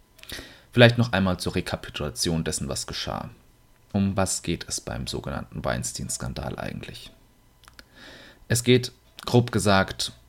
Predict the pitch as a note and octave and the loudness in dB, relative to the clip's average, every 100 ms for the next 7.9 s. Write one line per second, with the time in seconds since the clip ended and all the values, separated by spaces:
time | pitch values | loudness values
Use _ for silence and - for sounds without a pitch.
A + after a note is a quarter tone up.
0 | - - G2 F#2+ F#2 - E2+ E2+ E2 D#2+ | -20 -6 0 2 2 2 2 2 2 0
1 | E2 F2+ E2 C#2+ C#2+ - D#2+ - C#2+ - | 0 0 2 2 -2 -2 -4 -4 -6 -6
2 | - - C#2 C2 A#1+ - C2+ - D2+ C2+ | -6 -4 -4 -4 -4 -4 -6 -4 -4 -2
3 | D2 - - B1+ B1+ - - - - - | -4 -4 -4 -4 -4 -8 -10 -10 -20 -20
4 | - - _ _ - F#2+ F#2+ F#2+ F#2 - | -20 -20 _ _ -4 0 2 2 -2 -4
5 | D#2+ C#2 D2 F2+ - - F2+ - D#2+ D#2 | -4 -2 -2 -2 -4 -6 -6 -4 -2 -2
6 | - - - - F#2 G2+ F2 - D#2+ C#2+ | -2 -18 -14 -4 -2 -2 -4 -2 -2 -2
7 | - - G2+ F#2 - E2 F2+ E2 | -4 -6 -4 -2 -4 -4 -4 -4